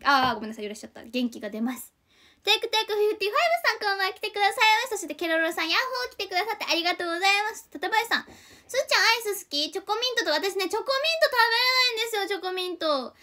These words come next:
そう、チョコミントはね、<laughs> 食べれないの、私。そう。そうなの。ね、でも、チョコミント好きな方は好きですよね。私はね、アイスはね、あのー、サーティワンで言ったら、ポッピングシャワーで、普通にアイ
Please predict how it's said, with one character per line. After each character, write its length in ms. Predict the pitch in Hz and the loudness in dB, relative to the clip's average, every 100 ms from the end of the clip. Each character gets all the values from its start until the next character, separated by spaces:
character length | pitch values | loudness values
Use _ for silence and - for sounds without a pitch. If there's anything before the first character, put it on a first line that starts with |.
| - - - | -20 -20 -12
そ 100 | 339 | -8
う、 60 | |
チ 80 | 320 | -8
ョ 40 | 370 | -6
コ 120 | 427 | -4
ミ 60 | |
ン 160 | 523 523 | -4 0
ト 60 | 415 | 0
は 80 | 339 | 0
ね、 100 | 320 | -2
<laughs> 0 | |
食 140 | 359 | 2
べ 100 | 392 | 4
れ 220 | 453 508 | 4 4
な 140 | 480 427 | 2 0
い 60 | 294 | 0
の、 60 | |
私。 460 | 285 285 311 262 233 - - 381 - - | 0 -2 -4 -6 -8 -14 -20 -20 -16 -2
そ 580 | 302 285 269 254 240 | 2 4 2 0 -4
う。 120 | 214 - _ _ _ | -8 -14 _ _ _
そ 180 | - 262 | -8 -6
う 60 | 240 | -4
な 140 | 233 | -6
の。 260 | 220 202 - - _ | -8 -12 -18 -20 _
ね、 320 | 240 233 240 233 | -12 -10 -8 -8
で 80 | |
も、 80 | 226 | -8
チ 80 | 339 | -6
ョ 20 | |
コ 80 | 554 | -6
ミ 240 | 698 762 | -6 -6
ン 20 | 339 | -8
ト 60 | |
好 60 | - | -6
き 100 | 523 | -6
な 80 | 392 | -4
方 200 | 277 226 | -6 -6
は 60 | |
好 80 | 233 | -10
き 140 | - | -10
で 80 | 220 | -10
す 140 | 226 233 | -10 -14
よ 60 | |
ね。 60 | - | -14
私 260 | 262 403 403 | -8 -6 0
は 120 | 453 415 | 0 2
ね、 100 | 403 320 | 0 -2
ア 60 | |
イ 100 | 330 | -2
ス 140 | 330 269 | -4 -8
は 100 | 226 | -8
ね、 400 | 226 226 220 - _ - - | -6 -8 -8 -18 _ -20 -10
あ 160 | 226 233 | -6 -2
の 360 | 233 233 233 | -2 -4 -6
ー、 20 | |
サ 160 | 233 370 | -2 0
ー 140 | 392 | 0
テ 100 | 381 | -2
ィ 100 | 392 | -4
ワ 160 | 392 427 392 | -2 -2 -2
ン 40 | |
で 60 | 381 | -6
言 80 | |
っ 40 | - | -4
た 120 | 392 | 2
ら、 180 | 427 392 | 2 2
ポ 120 | 311 | -2
ッ 20 | |
ピ 160 | 285 294 | -6 -6
ン 60 | |
グ 60 | 285 | -4
シ 100 | 320 | -2
ャ 80 | 330 | -2
ワ 140 | 302 | -2
ー 40 | 294 | 0
で、 220 | 370 320 | 2 2
普 100 | 320 | -2
通 140 | - | -6
に 80 | |
ア 20 | |
イ 40 | 339 | -2